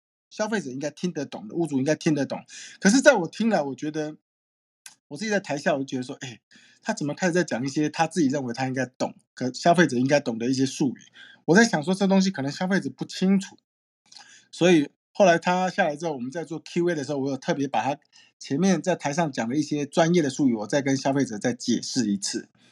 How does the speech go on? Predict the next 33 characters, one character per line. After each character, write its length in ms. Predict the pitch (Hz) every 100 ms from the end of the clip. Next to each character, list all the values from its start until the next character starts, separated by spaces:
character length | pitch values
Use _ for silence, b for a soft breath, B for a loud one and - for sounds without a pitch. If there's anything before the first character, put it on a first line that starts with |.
| B B B B
哦， 100 | 131
这 120 | 226
个 80 | 208
就 100 | 220
有 140 | 156
时 120 | -
候 80 | 190
我 60 | 151
们 140 | 143
因 40 |
为 80 | 175
在 140 | 160 160
这 140 | 165
一 40 |
行 160 | 139 127
太 380 | - - 190 156
久 320 | - 117 101
了， 80 | 107
有 80 | 107
时 100 | 160
候 60 |
常 160 | 139 123
常 80 | 127
会 80 |
犯 180 | 135 147
了 60 | 117
这 100 | 123
个 80 | 120
小 200 | - 120
小 100 | 104
的 60 |
错 200 | 101 -
误。 200 | 113 110